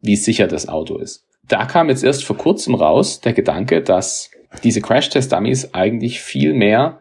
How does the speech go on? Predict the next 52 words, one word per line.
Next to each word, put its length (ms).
nach 180
dem 220
durchschnittlichen 640
männlichen 520
Körper 340
gebaut 420
sind, 340
der 120
also 180
in 80
aller 200
Regel 300
etwas 360
größer 300
und 80
etwas 300
schwerer 340
ist 140
als 260
der, 380
der 160
durchschnittliche 460
weibliche 400
Körper. 560
Und 200
das 180
zu 100
Problemen 420
führen 300
kann, 300
dass 220
quasi, 420
wenn, 280
wenn 180
man 140
als 180
Frau 340
Auto 300
fährt, 440
das 180
Auto 380
nicht 360
denselben 480
Sicherheitsstandard 880
erfüllt, 360
wie 40
es 120
bei 80
einem 120
Mann 180
erfüllen 580
würde. 420